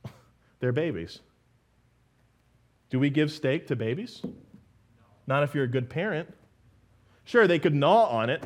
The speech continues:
but even if they could ingest it, their stomachs are not ready to, to, to process that. As they what? Grow up. They have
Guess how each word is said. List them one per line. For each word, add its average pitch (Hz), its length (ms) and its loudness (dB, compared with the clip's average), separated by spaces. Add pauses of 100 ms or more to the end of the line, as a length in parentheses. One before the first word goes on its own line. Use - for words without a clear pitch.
(140)
but 147 240 4
even 196 220 4
if 185 100 -2
they 175 120 2
could 226 360 0 (640)
ingest 160 540 4
it, 131 220 -4
their 139 260 2
stomachs 196 400 -2
are 143 40 -2
not 135 140 -2
ready 123 280 0
to, - 0 - (220)
to, 113 320 -2
to - 120 -6
process 123 460 -4
that. 117 260 -10 (1300)
As 135 300 0
they 139 160 -2
what? 127 320 -6 (420)
Grow 104 440 -6
up. 131 360 -10 (360)
They 113 160 -4
have 95 300 -6